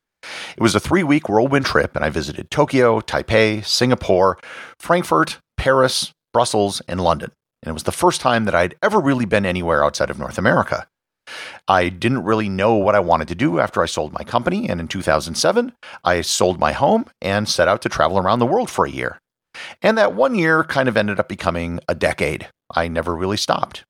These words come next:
and I just kept traveling. To date, I have been to a hundred and twenty-nine U N member states and two hundred and three places on the Traveler Century Club list. And the Traveler Century Club list basically includes things like Antarctica, Puerto Rico, Gibraltar,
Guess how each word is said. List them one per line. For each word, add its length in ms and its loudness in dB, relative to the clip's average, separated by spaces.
and 140 -6
I 100 0
just 220 -6
kept 160 0
traveling. 420 -6
To 80 -4
date, 340 2
I 140 4
have 160 2
been 160 2
to 160 -2
a 60 2
hundred 340 0
and 140 0
twenty-nine 800 2
U 220 2
N 160 2
member 240 0
states 520 -4
and 240 -4
two 180 0
hundred 260 2
and 100 -2
three 160 0
places 460 0
on 140 2
the 60 0
Traveler 360 0
Century 340 0
Club 300 -4
list. 420 -6
And 160 0
the 40 0
Traveler 300 4
Century 380 2
Club 240 2
list 240 2
basically 420 2
includes 360 -4
things 300 -2
like 300 0
Antarctica, 560 0
Puerto 300 -4
Rico, 400 -4
Gibraltar, 640 0